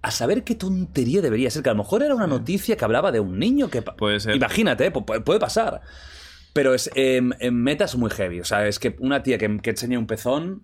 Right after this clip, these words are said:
Speaker 1: drama absoluto, luego sale uno disparando, que no pasa nada, para mí los dos tendrían que estar libres, disparando a una diana, y eso es fantástico.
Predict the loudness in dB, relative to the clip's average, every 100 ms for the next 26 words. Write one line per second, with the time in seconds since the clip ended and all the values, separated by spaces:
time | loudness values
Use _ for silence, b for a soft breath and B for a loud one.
0 | _ -4 0 2 0 -2 -2 0 0 0
1 | 0 0 0 0 0 0 -4 -4 -2 0
2 | 0 0 -2 -2 -2 -4 -4 -4 0 0
3 | 0 0 0 0 -2 -2 -2 -2 -2 -4
4 | -4 -2 0 2 2 2 2 2 2 2
5 | 2 2 -2 -4 B B B 0 2 2
6 | 0 0 -2 -2 -2 -4 -6 -12 -16